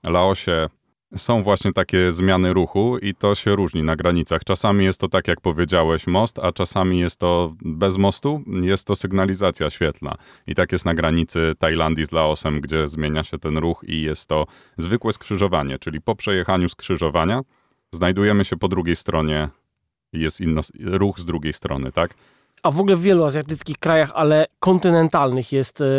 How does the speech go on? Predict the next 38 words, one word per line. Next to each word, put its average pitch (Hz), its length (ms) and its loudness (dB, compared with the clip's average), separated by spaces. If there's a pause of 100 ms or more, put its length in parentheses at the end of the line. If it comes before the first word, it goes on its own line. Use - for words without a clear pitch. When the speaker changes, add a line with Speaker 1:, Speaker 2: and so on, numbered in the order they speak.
(240)
Speaker 2:
e, 143 160 2
lewostronny 143 560 2
ruch, 208 220 2
bo 185 160 2
wiesz, 160 240 0
mi 190 120 2
się 254 100 0
to 285 100 0
z 233 60 -2
wyspami 165 420 0
kojarzy. 107 480 -6 (880)
E, 131 80 0
Australia, 147 760 2 (100)
Nowa 127 240 -2
Zelandia, 135 800 2 (240)
e, 131 40 -2
to, - 140 -18
to, 139 200 -4
no 123 80 0
to 127 120 0
nie 127 200 4
Azja, 117 280 -2
ale, 117 240 -2
ale, 123 220 -4
ale 139 160 2
wyspy 139 320 -2
po 151 120 0
prostu. 147 500 -2
Malta 147 460 2
też, 143 360 -2
e, 151 40 -8 (380)
Japonia, 143 600 2 (140)
prawda? 139 380 0
Także 151 340 -4
ta, 156 180 0
ta, 160 180 -2
tak 156 260 -4
to, 160 180 -2